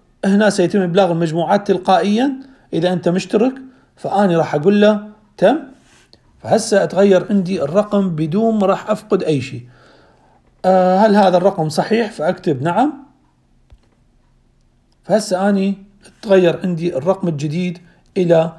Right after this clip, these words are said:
الكود، راح يوصلني على الرقم الجديد. جاني الكود، فأني أدخله هنا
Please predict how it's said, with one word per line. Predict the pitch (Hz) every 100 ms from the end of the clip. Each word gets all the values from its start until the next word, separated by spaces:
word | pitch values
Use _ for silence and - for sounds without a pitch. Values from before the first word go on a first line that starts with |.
| - _ _
الكود، | 190 175 190 190 160
راح | 165
يوصلني | 165 151 185 170 131
على | 139 156 151
الرقم | 202 226 226
الجديد. | 196 196 196
جاني | 175 196
الكود، | 196 - 208
فأني | 208 156 165 120
أدخله | 170 202 196
هنا | 196 247